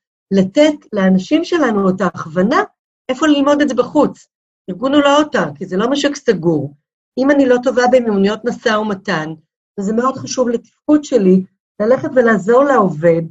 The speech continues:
וגם לממן לו, אם יש לי תקציב ביחידה, לעשות את ההשתלמות הזאת. מאוד מאוד חשוב.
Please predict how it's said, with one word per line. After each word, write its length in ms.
וגם 160
לממן 400
לו, 140
אם 80
יש 140
לי 100
תקציב 400
ביחידה, 480
לעשות 340
את 140
ההשתלמות 640
הזאת. 380
מאוד 220
מאוד 240
חשוב. 480